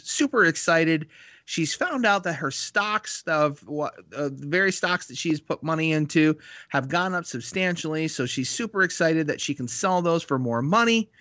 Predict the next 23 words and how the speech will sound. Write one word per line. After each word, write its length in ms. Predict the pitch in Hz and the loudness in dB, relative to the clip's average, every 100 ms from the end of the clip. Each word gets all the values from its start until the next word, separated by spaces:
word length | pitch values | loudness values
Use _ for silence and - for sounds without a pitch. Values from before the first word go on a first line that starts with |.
| - - - _ | -20 -20 -20 _
Star, 800 | - - - - 220 226 220 220 | -8 -4 -2 0 2 6 6 6
in 200 | - 190 | 2 2
a 80 | 175 | 2
retort, 640 | 165 156 - 208 208 196 - | 2 0 -2 -2 0 -2 -4
botches 580 | 156 196 214 - 196 190 | 0 0 0 0 0 2
her 120 | 190 | 2
<laughs> 20 | |
promo, 600 | - 185 165 151 175 170 - | 2 0 2 2 0 0 -4
saying 540 | - - 175 180 175 175 | -8 -2 2 2 0 -2
that 200 | 156 - | -4 -4
Tiffany's 480 | 196 190 175 165 | -6 -4 -6 -6
stocks 460 | - 180 170 170 - | -8 -4 -4 -4 -6
will 80 | 143 | -8
plunge 720 | - 185 175 170 165 170 - - - _ 131 | -6 0 2 2 0 -2 -6 -16 -20 _ -2
deeper 400 | 165 175 170 160 | 0 0 2 2
than, 260 | 151 151 131 | 4 2 2
uh, 180 | 147 135 143 151 | 2 0 -2 -4
deeper 300 | 180 170 156 | -2 -2 0
than 160 | 151 | 2
her 280 | 151 139 135 | 4 4 4
overall 440 | 147 151 143 135 | 2 2 2 2
neckline. 720 | 120 135 143 120 104 90 85 - _ - | 2 2 0 -4 -6 -6 -10 -14 _ -10
Whatever, 600 | 107 110 110 107 113 | -6 -4 -2 -2 -2